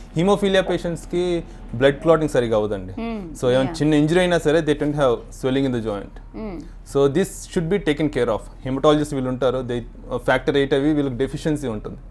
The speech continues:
Speaker 2: Hmm.
Speaker 1: So, వాళ్ళకు factor eight అవి ఇస్తే మళ్ళీ అవి clotting అది నార్మల్గా జరిగి bleeding ఎక్కువ అయ్యే tendency తగ్గుతుంది.
Speaker 2: ఓకే.
Speaker 1: So, మీరు ఒక హెమటాలజిస్ట్తో రెగ్యులర్గా
Speaker 2: మస్ట్గా.
Speaker 1: టచ్గా ఉం-, టచ్లో ఉండాలి.
Speaker 2: Hmm.
Speaker 1: And మీ జాయింట్ swelling అదే వచ్చిందని delay చేయకూడదు.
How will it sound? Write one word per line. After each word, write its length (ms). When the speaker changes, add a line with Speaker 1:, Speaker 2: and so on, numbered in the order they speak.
Speaker 2:
Hmm. 160
Speaker 1:
So, 100
వాళ్ళకు 400
factor 360
eight 140
అవి 140
ఇస్తే 380
మళ్ళీ 240
అవి 500
clotting 380
అది 120
నార్మల్గా 420
జరిగి 320
bleeding 480
ఎక్కువ 340
అయ్యే 180
tendency 440
తగ్గుతుంది. 560
Speaker 2:
ఓకే. 300
Speaker 1:
So, 60
మీరు 280
ఒక 180
హెమటాలజిస్ట్తో 680
రెగ్యులర్గా 420
Speaker 2:
మస్ట్గా. 280
Speaker 1:
టచ్గా 260
ఉం-, 220
టచ్లో 280
ఉండాలి. 300
Speaker 2:
Hmm. 480
Speaker 1:
And 60
మీ 220
జాయింట్ 320
swelling 360
అదే 160
వచ్చిందని 360
delay 300
చేయకూడదు. 320